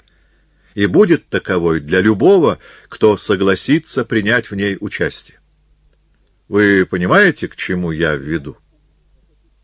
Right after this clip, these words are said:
«Не совсем, но продолжайте». «Я хочу сказать, что после подобного дела ни один человек не смог бы вернуться к прежней жизни.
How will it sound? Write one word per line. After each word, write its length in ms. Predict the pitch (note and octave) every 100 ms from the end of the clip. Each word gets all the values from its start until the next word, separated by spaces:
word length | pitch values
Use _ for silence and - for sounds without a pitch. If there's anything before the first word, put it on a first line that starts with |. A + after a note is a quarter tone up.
| _ -
«Не 240 | D#2 D#2+
совсем, 640 | D#2+ F#2+ - - D3+ F#2+ D2+
но 240 | D2 C#2
продолжайте». 640 | - C#2+ D#2+ B2 C#3+ E2 - _ - _ _ _ _ _ _ _ _ _ _ _ _ C3
«Я 80 |
хочу 280 | C3 D#3 E3
сказать, 440 | - D#3 C#3+ D3+ C#3
что 200 | - B2+
после 360 | C#3+ - C3
подобного 560 | C3 A#2 B2 A2+ A#2 A#2
дела 580 | G#2 G3 E3+ A#2 F2 C2+ _ _ _ _ _
ни 80 | G2
один 240 | G2+ C3
человек 640 | D3+ - C#3 C#3 F3 E3+ B2+
не 100 | A2+
смог 400 | - A#2 B2 G#2+
бы 140 | A2+
вернуться 600 | G2+ G2+ G#2+ C3+ - A#2+
к 60 | -
прежней 460 | A2+ A#2 - G#2+
жизни. 400 | F2 D#2+ - -